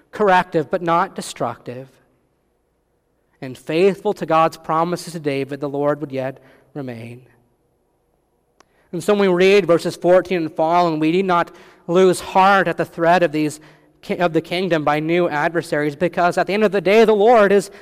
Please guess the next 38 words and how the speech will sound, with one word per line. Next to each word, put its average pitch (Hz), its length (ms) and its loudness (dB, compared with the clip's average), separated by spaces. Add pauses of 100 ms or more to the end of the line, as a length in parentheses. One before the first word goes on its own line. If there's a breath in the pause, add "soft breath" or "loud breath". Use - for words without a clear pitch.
still 170 300 -2
on 151 80 -4
the 151 80 -6
throne. 170 580 -10 (1400)
It 190 60 2
becomes 202 320 2
clear 233 260 6
to 190 160 2
us 180 160 2
that 170 220 -2
God 233 320 6
is 190 120 2
going 190 320 2
to 165 300 0 (560 loud breath)
raise 190 400 4
up 180 220 4
these 165 240 -4
things, 165 280 -4
to 190 80 -2
bring 190 280 0
these 180 220 -4
things 165 240 -8
to 170 80 -6
come 160 260 -8
to 151 60 -8
pass 156 360 -2
by 160 160 0
his 156 140 -2
sovereign 139 480 -2
hand, 139 480 -12 (1700)
bringing 185 300 0
to 185 100 -4
pass 180 380 0
the 185 120 -4
word 170 240 6
he 170 80 0
had 160 100 -2
spoken 156 640 -2